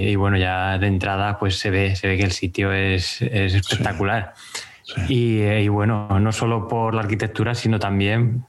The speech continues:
Speaker 1: por, o sea, no solo por la arquitectura pura y dura, sino también por lo que te transmite, pues por, es muy acogedor.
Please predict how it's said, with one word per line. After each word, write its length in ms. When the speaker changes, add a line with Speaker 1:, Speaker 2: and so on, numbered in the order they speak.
Speaker 1:
por, 240
o 80
sea, 160
no 140
solo 260
por 120
la 100
arquitectura 640
pura 240
y 20
dura, 240
sino 240
también 320
por 100
lo 120
que 100
te 140
transmite, 760
pues 220
por, 420
es 100
muy 300
acogedor. 640